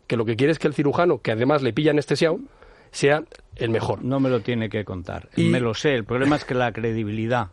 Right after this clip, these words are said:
Speaker 2: en materia lingüística, en materia de defensa del español, del Partido Popular oscila entre el cero y la nada.
Speaker 1: Acabo de decir cuál es mi compromiso
Speaker 2: Ya, ya,
Speaker 1: electoral.
Speaker 2: ya, ¿no? Yo puedo
Speaker 1: Y hay,
Speaker 2: creer
Speaker 1: hay una,
Speaker 2: en
Speaker 1: y una
Speaker 2: usted
Speaker 1: cosa más.
Speaker 2: que por primera vez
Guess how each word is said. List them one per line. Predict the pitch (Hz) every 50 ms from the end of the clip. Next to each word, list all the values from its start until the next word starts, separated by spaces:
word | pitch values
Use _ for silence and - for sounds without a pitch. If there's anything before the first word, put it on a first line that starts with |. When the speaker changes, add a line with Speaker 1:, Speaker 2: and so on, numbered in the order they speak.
| - _
Speaker 2:
en | 107 107
materia | 107 104 92 - - 131 127 131 120 107
lingüística, | 104 110 107 95 107 107 - - 104 - - - - - _ _ _ - _ _
en | -
materia | - 82 - - 135 127 123 113
de | 104
defensa | 92 - - 113 98 - 104 104
del | 104 104
español, | 101 - - - 104 107 123 117 101 92 - - - - _ _ _ _
del | - 107
Partido | - - 104 - - 135 123
Popular | - 123 117 - 120 127 131 127 123
oscila | 104 101 101 - - - 123 101 92 95
entre | 95 92 - - 98
el | 90 -
cero | - - 175 175 208 208 - - _ -
y | 90
la | 92 92 92
nada. | 92 101 101 92 76 78 - _ -
Speaker 1:
Acabo | - 117 - 151 156 175 165
de | 151
decir | 147 - - 170 160
cuál | - 160 147 156
es | 139 -
mi | 135
compromiso | 123 - 123 113 117 113 117 143 143 - 185 180 131
Speaker 2:
Ya, | 139 185 202 180
ya, | 156 165 180
Speaker 1:
electoral. | 165 131
Speaker 2:
ya, | 151 185 208
¿no? | 160 139 156 185 214
Yo | 151 113 113 117
puedo | - 147 151 165
Speaker 1:
Y |
hay, | 160 -
Speaker 2:
creer | 160 165 165 190 202
Speaker 1:
hay | 185 180 175
una, | 202 - 165
Speaker 2:
en | 143 151
Speaker 1:
y | 160
una | 180 202
Speaker 2:
usted | 190 -
Speaker 1:
cosa | 226 - - 185
más. | 135 107 98
Speaker 2:
que | - 175 -
por | - 185 185 175 151 113
primera | - 151 151 147 165 196 214 226 226
vez | 226 247 247 247 -